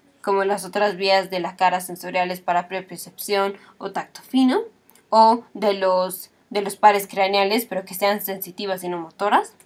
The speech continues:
Y, um, espino-, sensorial y, y, bueno, sen-, sensorial, vamos a, sí, sensorial de pares craneales y sensorial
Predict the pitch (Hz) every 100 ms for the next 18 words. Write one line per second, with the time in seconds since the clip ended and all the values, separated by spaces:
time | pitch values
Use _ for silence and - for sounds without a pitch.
0 | _ _ _ _ _ _ _ _ _ _
1 | _ _ _ 277 254 - - _ _ 233
2 | 233 247 254 - _ _ _ 202 190 196
3 | 202 190 190 - - _ _ - 196 190
4 | 196 220 269 - _ _ _ - 202 208
5 | 208 208 - _ _ _ _ _ _ _
6 | _ _ _ _ _ 208 214 190 - 208
7 | 190 196 196 202 202 196 190 202 196 190
8 | 190 - _ _ - - 175 170 185 -
9 | _ - 214 196 202 196 202 233 254 -
10 | - 208 196 190 185 180 - _ 196 196
11 | 196 - 180 180 202 381 480 - - _
12 | _ _ _ _ _ _ _ _ _ _
13 | _ 240 262 262 202 185 180 185 196 214